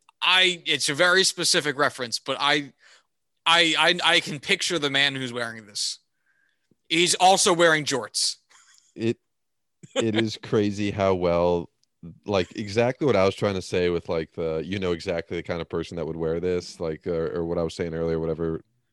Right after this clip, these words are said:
Speaker 2: phrase I used. This is a fourth of July U S A just vomit onto a shirt type
Speaker 1: Oh, yeah.
Speaker 2: of,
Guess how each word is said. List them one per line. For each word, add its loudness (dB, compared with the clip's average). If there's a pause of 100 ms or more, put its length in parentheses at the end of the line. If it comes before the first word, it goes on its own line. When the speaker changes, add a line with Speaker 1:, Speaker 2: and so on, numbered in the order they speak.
Speaker 2:
phrase -6
I -2
used. -6 (600)
This -4
is 0
a 2
fourth -2
of -4
July 0
U -2
S -4
A -2 (560)
just -4 (1500)
vomit -2
onto -4
a -2
shirt -4 (100)
type -4
Speaker 1:
Oh, 2
yeah. -2 (480)
Speaker 2:
of, -6